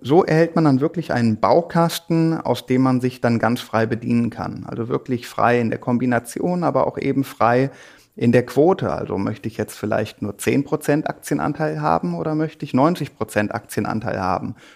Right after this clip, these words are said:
Und wie befülle ich diese neunzig Prozent Aktienanteil?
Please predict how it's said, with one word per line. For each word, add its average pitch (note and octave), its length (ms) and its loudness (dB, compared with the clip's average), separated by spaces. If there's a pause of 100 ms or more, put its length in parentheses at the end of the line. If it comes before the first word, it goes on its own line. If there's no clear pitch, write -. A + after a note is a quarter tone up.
(120)
Und A2 220 2
wie B2 100 4
befülle A#2+ 380 2
ich - 120 -2
diese G#2+ 240 -4
neunzig A2 420 -4
Prozent G#2+ 360 -4
Aktienanteil? - 840 -6